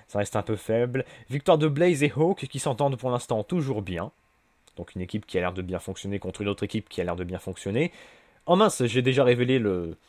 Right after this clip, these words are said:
le match par équipe qui va avoir lieu la semaine, euh, la semaine, le mois prochain, pardon. <laughs> On est repassé au modèle, euh, mensuel depuis un petit moment, Kev.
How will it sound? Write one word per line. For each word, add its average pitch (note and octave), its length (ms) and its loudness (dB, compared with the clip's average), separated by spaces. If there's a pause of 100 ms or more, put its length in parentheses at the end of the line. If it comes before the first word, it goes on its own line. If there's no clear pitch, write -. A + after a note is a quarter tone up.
(380)
le G2 140 -4
match A#2 340 0
par A2 200 2
équipe A2+ 200 -2
qui - 160 -8
va E2+ 480 -2
avoir G#2+ 260 2
lieu A#2 120 0
la G2 140 2
semaine, G#2 420 -4
euh, E2+ 240 -10
la E2 80 -14
semaine, - 200 -20 (100)
le F#2+ 100 -2
mois D3+ 180 10
prochain, D3 380 4
pardon. F2 300 2 (420)
<laughs> - 460 -16
On G#2+ 80 -4
est A#2+ 80 4
repassé C#3 400 6
au - 20 10
modèle, C#3 300 6
euh, A2 240 6
mensuel C3+ 460 4
depuis G#2 200 -2
un D#3 60 4
petit F#3 140 -4
moment, D#3 260 2
Kev. E2+ 260 2